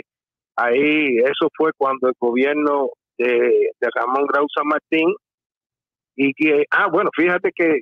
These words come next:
que lo, el Departamento de Estado a-, a-, amenazó con hacer un embargo de medicina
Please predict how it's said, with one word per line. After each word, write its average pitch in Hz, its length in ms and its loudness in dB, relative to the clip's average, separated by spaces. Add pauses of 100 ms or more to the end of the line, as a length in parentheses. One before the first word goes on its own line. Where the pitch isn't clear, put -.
(120)
que 143 140 0
lo, 139 360 2
el 139 160 0
Departamento 143 600 0
de 165 80 0
Estado 170 380 0
a-, 143 280 0
a-, 127 300 0 (460)
amenazó 135 640 -2
con 151 160 0
hacer 156 340 -2
un 160 160 4
embargo 156 480 0
de 147 80 2
medicina 139 600 0